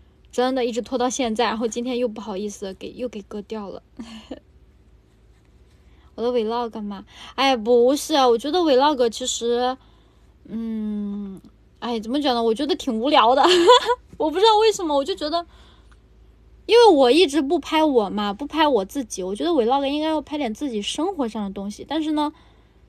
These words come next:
嗯，所以就会觉得有点单调，真的有，觉得有点单调。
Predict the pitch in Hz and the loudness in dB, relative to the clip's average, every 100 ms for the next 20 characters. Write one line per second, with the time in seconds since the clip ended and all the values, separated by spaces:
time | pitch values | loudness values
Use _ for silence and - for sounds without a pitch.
0 | _ _ _ _ _ 214 214 214 208 208 | _ _ _ _ _ -10 -8 -6 -8 -8
1 | 208 208 202 202 196 196 196 208 269 262 | -8 -8 -8 -8 -10 -10 -12 -8 -6 -6
2 | 269 247 233 262 233 202 254 311 359 339 | -4 -2 0 -2 -4 -4 -2 -2 0 -2
3 | 208 _ - 370 311 - 214 202 214 220 | -4 _ -6 -2 -2 -2 -8 -10 -6 -2
4 | 247 247 196 214 240 269 269 | -2 -4 -8 -10 -10 -8 -10